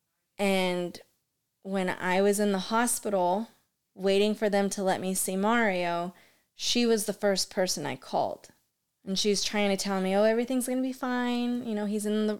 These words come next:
in the right place. Everything's gonna be fine." And I was like, "I don't,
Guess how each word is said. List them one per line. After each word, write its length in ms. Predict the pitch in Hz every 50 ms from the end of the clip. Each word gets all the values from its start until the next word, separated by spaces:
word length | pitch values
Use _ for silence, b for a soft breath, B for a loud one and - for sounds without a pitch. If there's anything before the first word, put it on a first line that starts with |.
| - - -
in 440 | 208 208 208 202 202 202 196 233 - _ _ _ _
the 60 | - 202
right 300 | 220 233 269 277 269 -
place. 500 | - - 254 247 247 240 240 240 233 -
Everything's 320 | - 208 220 233 240 240
gonna 120 | 262 262
be 80 | 262 254
fine." 560 | 254 - 254 254 247 247 247 247 254 247 240 - b b b b b b b b b b b b _ _
And 100 | 190 190
I 60 | 190
was 100 | 190 180
like, 140 | 190 190 190
"I 140 | 202 220 233
don't, 200 | 262 269 262